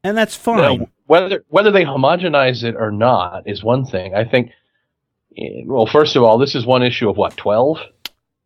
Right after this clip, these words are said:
Speaker 1: Uh, six. Three of six.
Speaker 2: Six. Three of six. Okay. So, have we, uh, have we seen this in previous issues of, of Superman's Secret Origin?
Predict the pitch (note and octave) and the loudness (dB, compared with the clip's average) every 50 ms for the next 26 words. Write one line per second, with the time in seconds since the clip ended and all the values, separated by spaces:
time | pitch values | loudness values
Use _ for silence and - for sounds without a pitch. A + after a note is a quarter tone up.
0 | _ _ _ - F#2+ G2 G2 F#2 F2+ F2 - - - - G2+ E2+ _ - - - | _ _ _ -14 -12 -12 -10 -10 -10 -12 -12 -12 -10 -10 -10 -10 _ -14 -14 -14
1 | - - _ _ _ _ _ _ _ - C3+ C3 A#2+ G#2 - - - E2 - - | -14 -16 _ _ _ _ _ _ _ -6 -2 -2 -2 -2 -4 -8 -10 -12 -10 -8
2 | - - - C#3 A#2+ - _ - - - - - - _ _ _ _ - C#3 D3 | -6 0 2 2 2 2 _ -12 -12 -12 -12 -12 -14 _ _ _ _ -4 0 2
3 | E3 F3 D#3+ C3 B2+ - - C3+ G#2+ - - - - A#2+ A#2 - B2 G2+ F2 F2 | 4 4 4 2 2 -2 -2 -2 -2 -2 -2 -2 -2 -2 0 2 0 0 0 -2
4 | - _ _ _ _ _ _ _ _ _ _ _ _ _ - - - - - A#3+ | -8 _ _ _ _ _ _ _ _ _ _ _ _ _ -12 -8 -8 0 2 2
5 | F#3 A2+ D#2+ - - _ _ _ _ _ _ _ _ _ _ _ _ _ _ _ | 2 2 0 -4 -10 _ _ _ _ _ _ _ _ _ _ _ _ _ _ _
6 | _ _ _ _ _ _ _ _ _ _ - - E3 E3 E3 F#3 G#3 G3+ F3+ E3 | _ _ _ _ _ _ _ _ _ _ -8 -2 -2 -2 -2 0 -4 -2 -2 -2
7 | D3 D3 C#3+ A#2 - B2+ D#3 F3+ E3 F3+ F#3+ - - F#3 F3 F3 F3 E3 - E3+ | 0 0 0 0 -2 -2 -2 -2 -2 -2 -6 -6 -6 -8 -6 -6 -8 -6 -8 -10
8 | D#3+ - E3 E3+ E3+ F3+ F3+ - G3 F#3+ - G3+ G3 G3+ G3 G3 G3 F#3+ - D3 | -6 -4 -4 -4 -4 -6 -8 -8 -10 -10 -8 -10 -8 -6 -8 -8 -8 -10 -10 -6
9 | D#3 D#3+ E3 D#3+ - F#3+ F3+ F3+ F3 E3+ F3 E3+ E3 - - F#3 - F3 E3 E3+ | -6 -6 -4 -4 -8 -8 -8 -6 -4 -2 -2 -2 -4 -6 -8 -8 -6 -4 -2 -2
10 | E3+ F3 E3+ F3+ F#3+ F#3 | -2 -2 -4 -6 -10 -10